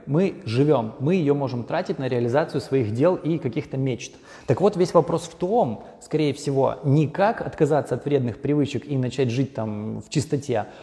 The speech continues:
а вопрос в том, где взять больше свободной энергии. Потому что свободная энергия как таковая — это энергия, которая ни на что со вчерашнего дня, а, не зарезервирована.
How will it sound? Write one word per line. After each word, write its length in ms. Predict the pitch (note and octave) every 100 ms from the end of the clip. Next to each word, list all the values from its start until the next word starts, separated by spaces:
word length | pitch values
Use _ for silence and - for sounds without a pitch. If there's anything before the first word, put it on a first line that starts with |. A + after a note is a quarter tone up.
| -
а 100 | C#3+
вопрос 300 | D#3+ D#3+ D#3
в 100 | -
том, 240 | - G3
где 240 | B2+ B2 E3
взять 300 | B2 C#3 A#2
больше 260 | D#3+ E3
свободной 580 | C#3+ C3 A#2+ C#3+ B2+ B2
энергии. 440 | B2+ B2 G#2+ A2 G#2 -
Потому 220 | C#3+ D3+
что 160 | -
свободная 680 | D#3 C#3+ C3+ D3+ G#3 F3 C3
энергия 420 | C3+ D3 A#2+ A2+
как 180 | G#2+ -
таковая — 500 | C3 D3 C#3+ A#2+ G#2+ - -
это 240 | C#3+ C#3+ D3
энергия, 480 | C#3+ F#3+ E3+ C3 A#2+
которая 560 | C3 D#3+ D3+ C#3 B2
ни 240 | D3 D3 E3
на 160 | C3+
что 320 | B2 - F#3 G3
со 140 | D3
вчерашнего 640 | - D3 C#3 B2+ C3+ B2 A#2+
дня, 480 | B2 E3+ G3+ E3+ - - -
а, 320 | - B2 A#2 A#2
не 180 | C3
зарезервирована. 960 | E3+ C#3+ C#3+ B2+ B2+ D#3+ D3+ A#2 A2 G2+